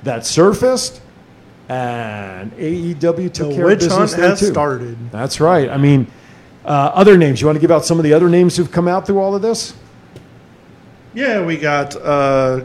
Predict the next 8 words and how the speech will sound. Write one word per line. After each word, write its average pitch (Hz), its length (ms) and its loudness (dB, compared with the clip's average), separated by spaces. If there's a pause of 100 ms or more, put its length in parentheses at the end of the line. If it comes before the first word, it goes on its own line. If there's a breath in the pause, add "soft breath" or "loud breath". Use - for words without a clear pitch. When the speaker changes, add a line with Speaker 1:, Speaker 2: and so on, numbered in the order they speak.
(140)
Speaker 2:
Jim 170 280 0
Cornette. 156 600 -2
He 151 140 -6
seems 143 260 -8
to 131 60 -8
be 139 160 -6
in 143 100 -4
every 135 400 -6